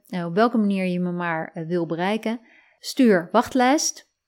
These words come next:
En ik zorg dat je op de wachtlijst komt en net als alle nieuwsbrieflezers als eerste geïnformeerd wordt over jouw kans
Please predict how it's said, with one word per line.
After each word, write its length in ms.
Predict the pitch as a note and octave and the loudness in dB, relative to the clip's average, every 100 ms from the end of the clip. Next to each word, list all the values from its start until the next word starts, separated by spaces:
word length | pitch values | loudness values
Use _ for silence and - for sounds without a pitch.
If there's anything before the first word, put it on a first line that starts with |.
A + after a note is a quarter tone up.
| _ _ _ | _ _ _
En 140 | - G#3 | -4 -2
ik 80 | G#3+ | 0
zorg 220 | G#3+ G3+ | -2 -2
dat 140 | G3 | -6
je 60 | - | -8
op 100 | F#3+ | -8
de 80 | F#3 | -4
wachtlijst 480 | F#3+ - F3 E3+ | -4 -4 -6 -6
komt 280 | - F3 F3 | -6 -6 -6
en 120 | - | -4
net 160 | E3+ G3 | -4 -4
als 140 | G3+ | -8
alle 200 | - F3+ | -8 -6
nieuwsbrieflezers 920 | F3 F3 - E3+ F3 E3+ E3 E3 - - - - | -4 -6 -8 -8 -4 -4 -4 -8 -8 -14 -20 -10
als 200 | F3+ - | -6 -4
eerste 380 | G3+ G3+ - F#3 | -2 -2 -4 -8
geïnformeerd 600 | - F3 F3+ E3+ E3 D#3+ | -6 -6 -4 -4 -4 -6
wordt 300 | E3 D#3+ - - - _ | -8 -8 -12 -20 -20 _
over 320 | F#3+ F3+ F3 | -6 -4 -4
jouw 280 | F3 F3+ G#3 | -4 0 0
kans 460 | G#3+ F3 D#3+ - | 0 -4 -6 -8